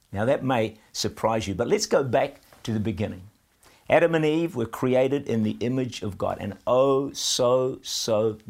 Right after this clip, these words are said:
beautiful. It was amazing. But then Adam and Eve sinned, and a terrible darkness, a beast, if you like, entered into the heart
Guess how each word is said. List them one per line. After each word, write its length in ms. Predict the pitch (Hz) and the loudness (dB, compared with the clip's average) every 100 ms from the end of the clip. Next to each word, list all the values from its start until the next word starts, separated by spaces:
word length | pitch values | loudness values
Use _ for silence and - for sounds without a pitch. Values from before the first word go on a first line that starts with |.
| 92 | -8
beautiful. 520 | 101 98 101 - - _ - | -6 -6 -6 -10 -14 _ -2
It 60 | |
was 220 | 120 117 | 0 0
amazing. 480 | 127 117 131 - 123 - _ - - - - | 0 0 -2 -6 -12 -18 _ -20 -20 -20 -4
But 160 | 120 120 | 0 2
then 460 | 170 190 214 - - | 4 2 0 -6 0
Adam 280 | 135 151 151 | 2 2 2
and 120 | 151 | 2
Eve 200 | 139 139 | 2 2
sinned, 500 | - - 117 98 - _ _ _ _ _ _ - | 0 0 -2 -6 -12 _ _ _ _ _ _ -4
and 120 | 101 | -2
a 40 | |
terrible 480 | 98 - 151 151 147 | 0 4 4 4 0
darkness, 840 | 113 131 120 - - - - - - _ _ _ _ _ - | 2 4 2 -2 -8 -6 -6 -8 -12 _ _ _ _ _ -6
a 80 | 110 | -2
beast, 520 | 107 147 139 - - - | 0 0 0 -4 -14 -10
if 200 | 104 - | -8 -2
you 80 | 120 | -2
like, 260 | 113 101 - - | 0 -2 -6 -6
entered 440 | 127 135 127 120 - | -4 -2 -2 -4 -4
into 240 | 117 107 | -4 0
the 140 | 101 92 | 0 -2
heart 480 | - 113 117 - | -4 -2 0 -2